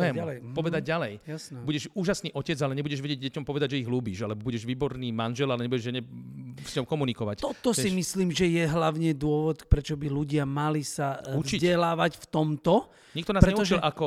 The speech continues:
Speaker 1: ako vysť
Speaker 2: komunikovať.
Speaker 1: s dcerou, so
Speaker 2: Mhm.
Speaker 1: synom. Nikto nás neučil, ako vysť s manželkou, s babkou, s-,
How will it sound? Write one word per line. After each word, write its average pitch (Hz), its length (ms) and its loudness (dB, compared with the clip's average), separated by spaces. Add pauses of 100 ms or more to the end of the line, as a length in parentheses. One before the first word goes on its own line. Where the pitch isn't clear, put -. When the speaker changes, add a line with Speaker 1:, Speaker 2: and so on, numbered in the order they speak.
Speaker 1:
ako - 260 -4
vysť 135 300 2
Speaker 2:
komunikovať. 147 480 -2
Speaker 1:
s 113 140 -2
dcerou, 117 520 0
so 113 220 -4
Speaker 2:
Mhm. 170 80 -4
Speaker 1:
synom. 117 280 -2 (280)
Nikto 170 160 -6
nás 156 80 -2
neučil, 170 200 -4
ako - 120 -8
vysť 117 160 -6
s 117 60 -10
manželkou, 120 420 -6
s 104 80 -6
babkou, 113 460 -2
s-, 107 100 -8